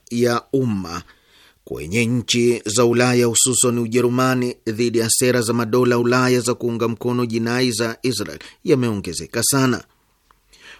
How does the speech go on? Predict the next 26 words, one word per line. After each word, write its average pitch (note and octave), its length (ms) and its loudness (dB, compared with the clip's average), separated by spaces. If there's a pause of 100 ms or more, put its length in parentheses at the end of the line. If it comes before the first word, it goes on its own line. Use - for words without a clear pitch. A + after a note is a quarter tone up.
Moja C#2 320 -4
ya A#2 60 2
matakwa A#2 520 2
makuu A#2 340 0
ya A#2 100 6
waandamanaji A#2+ 800 2
ni A#2+ 100 0
kusitishwa A#2 680 -2
uungaji A2+ 280 0
mkono B2 360 -2
wa A#2 80 -2
kijeshi A#2 460 0
kwa A2+ 320 -4
Israel F#2+ 420 -2 (340)
na D3+ 100 0
kukomeshwa A#2+ 760 0 (320)
kushehenezwa A#2 1120 0
silaha A#2+ 540 0
utawala A2 640 -2
katili F#2+ 460 -6
wa A2 140 0
Tel F#2 260 -6
Aviv. G#2+ 420 0 (1040)
Hii G2 180 -2
ndio A#2 200 0
maana A#2+ 360 2